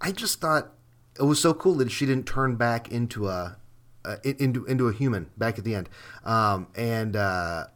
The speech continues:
the article that, that I, that I kinda got that from is that Lunatics and Riot Grrrls, How Ginger Snaps Reclaim the Feminine Power of the Werewolf is really cool. And I don't know if it reclaimed the feminine power of the werewolf. I think that this is, this is probably,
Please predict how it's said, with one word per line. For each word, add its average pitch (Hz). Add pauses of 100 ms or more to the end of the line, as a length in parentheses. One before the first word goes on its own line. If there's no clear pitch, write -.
(320)
the 110 (600)
article 160
that, 117
that 117
I, 107 (100)
that 120
I 117
kinda 127
got 135
that 120
from 120
is 131
that 123
Lunatics 139
and 113
Riot 120
Grrrls, 113 (260)
How 120
Ginger 117
Snaps 120
Reclaim 113
the 101
Feminine 104
Power 104
of 92
the 92
Werewolf 90 (100)
is 95
really 92
cool. - (280)
And 151 (540)
I 202
don't 185
know 160
if 127
it 120
reclaimed 127
the 117
feminine 104
power 101
of 92
the 98
werewolf. 95
I 143
think 190
that 120
this 120
is, 101 (280)
this 120
is 208
probably, 110